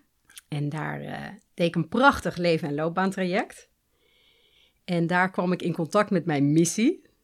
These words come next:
En, ehm, ja,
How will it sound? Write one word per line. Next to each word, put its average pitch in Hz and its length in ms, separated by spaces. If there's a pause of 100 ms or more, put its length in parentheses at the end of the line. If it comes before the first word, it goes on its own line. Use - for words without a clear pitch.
(580)
En, 160 340
ehm, 143 540 (1000)
ja, 185 480